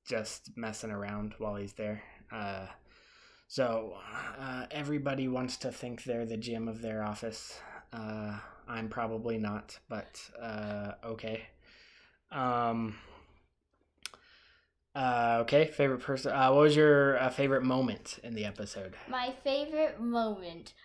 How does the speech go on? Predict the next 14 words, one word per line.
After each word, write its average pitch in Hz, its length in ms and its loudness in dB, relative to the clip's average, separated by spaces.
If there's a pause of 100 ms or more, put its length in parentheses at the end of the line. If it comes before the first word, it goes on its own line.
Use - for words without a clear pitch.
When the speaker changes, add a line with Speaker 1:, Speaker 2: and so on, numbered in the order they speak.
(140)
Speaker 2:
was 208 280 0
when 196 440 -6
Jim 196 400 -6 (240)
pranked 226 400 -8 (160)
Dwight 196 520 -6
with 214 360 -4
the 208 160 -6
stapler 214 720 -6
and 190 260 -8
he 214 120 -4
got 202 240 -10 (100)
really 202 400 -4
mad. 185 540 -12 (340)
Speaker 1:
<laughs> 135 120 -12